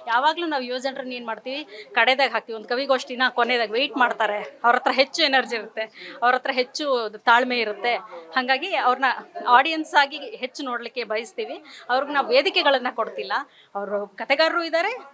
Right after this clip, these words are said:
ಓದುಗರರು ಇದ್ದಾರೆ, ಅವ್ರನ್ನ ಸಶಕ್ತವಾಗಿ ನಾವು ಮುನ್ನೆಲೆಗೆ ತರೋದ್ರಲ್ಲಿ ನಾವೆಲ್ಲೋ ಎಡವ್ತಾ ಇದ್ದೀವಿ. ಯಾವಾಗ್ಲೂ ನಾವು ಹಿರಿ ತಲೆಗಳಿಗೆ ನಾವು, ಆ, ಹೆಚ್ಚು ಮನ್ನಣೆಯನ್ನ ಕೊಡ್ತೀವಿ ಮತ್ತು ಅವ್ರುಗಳ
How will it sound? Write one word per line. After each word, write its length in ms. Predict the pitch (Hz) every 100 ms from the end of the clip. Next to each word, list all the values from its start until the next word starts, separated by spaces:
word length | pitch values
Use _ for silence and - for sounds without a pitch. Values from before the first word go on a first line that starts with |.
| 190
ಓದುಗರರು 440 | 240 269 311 277 262
ಇದ್ದಾರೆ, 260 | 208 208
ಅವ್ರನ್ನ 220 | 294 254 247
ಸಶಕ್ತವಾಗಿ 720 | 233 220 330 320 302 254 269
ನಾವು 280 | 240 320
ಮುನ್ನೆಲೆಗೆ 400 | 277 269 277 277
ತರೋದ್ರಲ್ಲಿ 500 | - 240 254 262 262
ನಾವೆಲ್ಲೋ 300 | 247 214 220
ಎಡವ್ತಾ 320 | 226 220 233 214
ಇದ್ದೀವಿ. 260 | 208 311 - - - -
ಯಾವಾಗ್ಲೂ 420 | 233 262 330 330
ನಾವು 300 | 320 262 302 330 - - _ 277 508 - _ - -
ಹಿರಿ 320 | 277 320 320
ತಲೆಗಳಿಗೆ 920 | 277 254 247 226 226 302 - - -
ನಾವು, 560 | 226 220 220 202 202 _ _ _ _
ಆ, 260 | 214 208 202
ಹೆಚ್ಚು 340 | 208 269 -
ಮನ್ನಣೆಯನ್ನ 440 | 269 233 240 247 233 226
ಕೊಡ್ತೀವಿ 360 | 220 233 247
ಮತ್ತು 300 | 311 226 233
ಅವ್ರುಗಳ 500 | 196 220 285 294 269